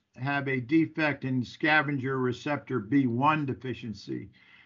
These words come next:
This gene was originally described by Monte Krieger at M I T. They have very high, uh, large particles, but,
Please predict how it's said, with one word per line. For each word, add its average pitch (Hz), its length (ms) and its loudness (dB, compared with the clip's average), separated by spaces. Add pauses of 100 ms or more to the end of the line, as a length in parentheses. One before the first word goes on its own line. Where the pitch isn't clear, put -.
(140)
This 156 180 4
gene 170 340 4
was 160 220 2
originally 156 560 4
described 151 580 2
by 135 160 2
Monte 143 460 2
Krieger 156 500 8
at 135 120 2
M 131 180 2
I 117 160 0
T. 151 420 4 (460)
They 151 120 0
have 160 180 4
very 190 340 6
high, 156 580 4
uh, 135 400 -4
large 147 480 2
particles, 160 800 -2 (800)
but, 151 220 0